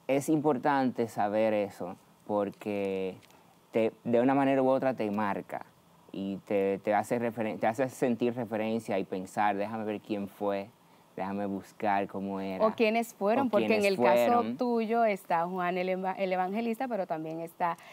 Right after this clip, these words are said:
Speaker 2: eh, Juan el Bautista.
Speaker 1: Exactamente, entonces eso es muy importante para mí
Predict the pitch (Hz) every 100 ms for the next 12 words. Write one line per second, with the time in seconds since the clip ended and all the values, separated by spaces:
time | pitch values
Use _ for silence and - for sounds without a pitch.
0 | - - - 175 165 156 165 165 151 156
1 | 202 269 - - 156 104 101 92 95 98
2 | 95 92 90 98 101 98 98 101 98 -
3 | 107 107 107 101 - 104 107 104 107 -
4 | 139 131 117 104 107 104 120 131 123